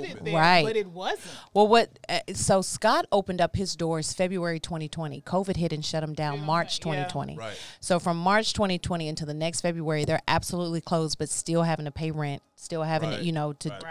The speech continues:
Speaker 3: to
Speaker 1: Right.
Speaker 3: do the whole thing.
Speaker 1: Right.
Speaker 3: So their Fridays and Saturdays were fine because
Speaker 1: Mm-hmm.
Speaker 3: once they opened, people go out on a Friday and Saturday.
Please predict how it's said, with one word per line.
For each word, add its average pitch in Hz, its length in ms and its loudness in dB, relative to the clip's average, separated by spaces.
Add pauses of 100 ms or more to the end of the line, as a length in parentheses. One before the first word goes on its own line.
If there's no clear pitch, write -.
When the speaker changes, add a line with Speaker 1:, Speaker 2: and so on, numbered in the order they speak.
Speaker 3:
to 170 80 0
Speaker 1:
Right. 143 60 -4
Speaker 3:
do 156 120 0
the 151 120 2
whole 160 160 4
thing. 160 200 -4
Speaker 1:
Right. 165 240 -8 (220)
Speaker 3:
So 165 600 4
their 170 300 2
Fridays 226 560 4
and 165 120 0
Saturdays 160 600 0
were 147 160 -6
fine - 560 -2
because 160 360 -2
Speaker 1:
Mm-hmm. 160 80 -2
Speaker 3:
once 180 120 2
they 175 240 2
opened, 165 300 0
people 180 240 -8
go 151 180 -2
out 151 160 0
on 151 80 -6
a 139 60 -10
Friday 131 360 -6
and 135 120 -10
Saturday. 139 500 -10